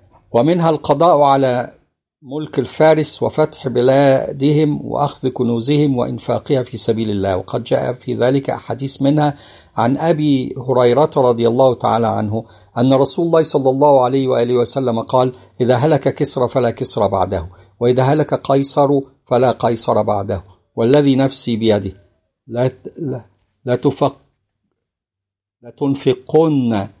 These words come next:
كنوزهما في سبيل الله." رواه أحمد والبخاري في علامات النبوة ومسلم في الفتن. وعن جابر بن سمرة رضي الله تعالى عنه قال: قال رسول الله صلى الله عليه وسلم: "لتفتحن،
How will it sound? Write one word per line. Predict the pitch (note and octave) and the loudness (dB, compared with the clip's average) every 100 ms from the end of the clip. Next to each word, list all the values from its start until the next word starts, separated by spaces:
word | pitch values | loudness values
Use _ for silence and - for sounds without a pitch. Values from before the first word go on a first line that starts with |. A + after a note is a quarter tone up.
| _ | _
كنوزهما | - B2 B2 A#2+ C3+ D#3 D#3+ D3 | -4 0 0 2 2 2 2 2
في | C#3 C3+ | 0 -2
سبيل | - A#2 A#2 | 0 0 0
الله." | G#2+ G2 F#2 F#2+ - | 0 0 -4 -6 0
رواه | A#2 C#3 C3+ | 2 2 0
أحمد | C#3 - G2 | -4 -6 -8
والبخاري | G#2+ G#2 G2+ - A#2+ B2+ | -6 -8 -8 -6 -4 -2
في | A#2+ | -2
علامات | A2+ A#2 B2+ C3+ | -2 -2 -4 -4
النبوة | B2 A#2+ C#3+ D3+ | -6 0 2 4
ومسلم | B2+ B2 - A2 | 2 -2 -6 -8
في | G#2 | -8
الفتن. | - - - F2 - - - _ _ | -10 -10 -10 -14 -20 -20 -20 _ _
وعن | A2 C3 | 0 2
جابر | C#3 E3 F3+ D#3 | 4 4 2 -2
بن | C3+ B2+ B2+ - | -4 -6 -6 -8
سمرة | - - C#3+ B2+ A#2 A2+ | -6 0 2 4 4 4
رضي | A2+ A#2 | 2 0
الله | A#2 C3 A#2 | 2 2 2
تعالى | B2 A2 | 0 2
عنه | A2+ A2 G#2+ | 2 0 -4
قال: | G2 G2+ E2+ - _ _ - | -4 -4 -4 -6 _ _ -2
قال | D3+ | -2
رسول | E3 D3+ - D#3+ | 0 -2 -2 -2
الله | D#3 | -2
صلى | C#3 C3+ | -2 -4
الله | C3 C3+ | -2 0
عليه | B2 A2+ | 0 -4
وسلم: | A2 B2+ G#2 F#2 - _ _ | -6 -4 -4 -6 -12 _ _
"لتفتحن، | - C#3+ C3 - C#3+ D#3+ E3 D#3 D3+ | -8 -6 -4 -4 -2 0 0 2 0